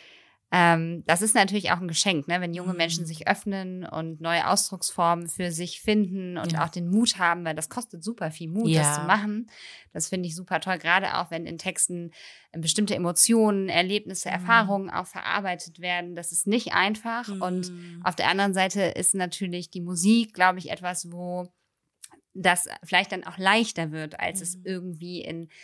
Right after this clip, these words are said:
Speaker 1: einem Gespräch
Speaker 2: Ja.
Speaker 1: oder in einem Essay, den man schreibt, ein Aufsatz in der Schule, ganz klassisch, irgendwie darzulegen, wie es einem gerade geht.
Speaker 2: Mhm.
Speaker 1: Äh, das ist super, super wichtig. Und ich glaube, dass darin vielleicht auch ein Kern,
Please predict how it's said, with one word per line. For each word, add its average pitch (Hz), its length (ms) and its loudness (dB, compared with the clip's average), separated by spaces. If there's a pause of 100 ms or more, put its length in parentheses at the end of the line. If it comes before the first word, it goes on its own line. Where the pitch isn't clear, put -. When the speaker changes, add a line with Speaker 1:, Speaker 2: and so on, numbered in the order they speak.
(220)
Speaker 1:
einem 180 220 2
Gespräch 175 800 6
Speaker 2:
Ja. - 40 -6
Speaker 1:
oder 165 480 -2
in 156 280 -8
einem - 320 -6
Essay, 185 400 4
den 160 100 -2
man 160 160 -6
schreibt, 156 260 -8
ein 151 120 -12
Aufsatz 170 440 0
in - 80 -4
der 156 100 0
Schule, 185 280 -2
ganz 156 220 -10
klassisch, - 520 -8
irgendwie 160 320 -12
darzulegen, 165 760 2
wie 180 120 -4
es 185 140 -4
einem 156 300 -2
gerade 165 300 -4
geht. 170 460 -2
Speaker 2:
Mhm. 196 220 -10 (400)
Speaker 1:
Äh, 160 260 4
das 156 220 -2
ist - 140 -2
super, 196 440 0
super 180 320 -4
wichtig. 180 300 -2
Und 170 120 -6
ich 165 120 -10
glaube, 180 320 4
dass 170 180 -6
darin 185 540 2
vielleicht 175 720 0
auch 185 180 2
ein 196 120 -6
Kern, 185 480 -2